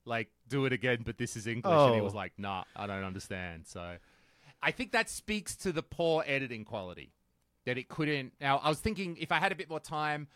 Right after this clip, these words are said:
Speaker 1: I might have just extracted out this, boosted the editing, boosted the audio, and run it back through.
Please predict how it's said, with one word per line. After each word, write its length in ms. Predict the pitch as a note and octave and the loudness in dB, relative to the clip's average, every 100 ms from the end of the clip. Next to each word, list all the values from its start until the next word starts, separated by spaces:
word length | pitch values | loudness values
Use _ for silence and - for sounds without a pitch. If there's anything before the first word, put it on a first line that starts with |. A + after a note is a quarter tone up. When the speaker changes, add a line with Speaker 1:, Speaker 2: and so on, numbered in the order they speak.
| - - | -12 -6
Speaker 1:
I 80 | |
might 260 | C#3 D3+ C#3+ | 2 4 4
have 180 | B2 B2 | 0 -8
just 180 | C#3 C3+ | -10 -10
extracted 580 | - - C#3 - C#3 | -10 0 0 2 0
out 260 | C3+ C3 A2 | 2 2 0
this, 160 | C3+ B2+ | -6 -6
boosted 440 | - C3+ D3 C#3 | -6 -4 -4 -6
the 140 | B2 B2 | -2 0
editing, 460 | B2+ B2 A#2+ A#2 | 0 -2 -4 -4
boosted 360 | A2 B2+ - A2 | -6 -8 -6 -6
the 100 | A#2 | -2
audio, 400 | A#2 A2+ A2+ A2+ | -2 -2 -4 -4
and 120 | G#2+ | -4
run 140 | A2+ | -6
it 100 | A2 - | -4 -4
back 240 | G#2+ - | -4 -6
through. 400 | A2+ A2 G2+ F2+ | -8 -4 -4 -8